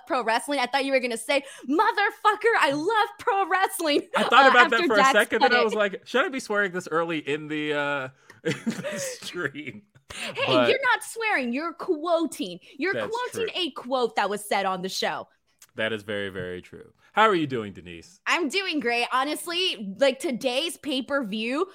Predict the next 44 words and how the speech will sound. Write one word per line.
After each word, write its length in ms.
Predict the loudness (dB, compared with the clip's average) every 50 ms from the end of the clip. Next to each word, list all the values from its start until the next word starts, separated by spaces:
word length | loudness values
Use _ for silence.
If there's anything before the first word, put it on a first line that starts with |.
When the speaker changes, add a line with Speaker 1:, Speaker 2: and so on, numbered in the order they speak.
| -14 -14 _
Speaker 1:
was, 240 | -4 -2 -2 -2 -4 -6 -8
it 100 | -8 -8
felt 300 | -6 -6 -4 -4 -4 -6
so 360 | -8 -12 -8 -4 -2 -2 0
short, 580 | 0 0 0 0 2 2 2 2 2 2 0 -2 -4
man. 320 | -6 -6 -4 -4 -4 -6 -4 -2
I 80 | -4 -2
couldn't 320 | 0 0 0 0 0 -2
believe 400 | -4 -6 -4 -2 0 0 0 0
it. 180 | -2 -4 -4 -6 -6 -2 0
Speaker 2:
I 100 | 0 2
Speaker 1:
Once 180 | 2 2 2
Speaker 2:
know. 200 | 2 2 0 0
Speaker 1:
we 80 | 0 0
got 320 | 2 4 4 2 2 0
to 120 | 0 -2 0
the 100 | 0 0
main 260 | 0 0 0 0 -2
event, 420 | -2 -2 0 2 2 2 2 0 -4
just, 220 | -6 -6 -2 0
like, 160 | 0 0 2
minutes 320 | 2 2 2 2 2 -2 -4
before, 400 | -6 -6 -4 0 2 2 2 2 0 -8 -8 -4
when 140 | -4 -2 -2
I, 140 | 0 -2 -2 -2 -4
I, 100 | -6 -4 -4
it, 180 | -4 -8 -8 -8
you 100 | -6 -4
know, 80 | -2
it 60 | -2
didn't 260 | 0 0 -2 -2 -2 -2
dawn 240 | -2 0 0 0
on 140 | 0 -2 -2
me 120 | -2 -2 0
right 220 | 2 2 2 2
away. 300 | 2 2 2 2 2 2 2
I 120 | 0 0
see 200 | 0 0 0 0 0
them 140 | 0 0
coming 240 | 0 0 0 2 4 4
out, 100 | 4 4
and 80 | 4
I'm 80 | 0 0
like, 180 | -2 -4 -4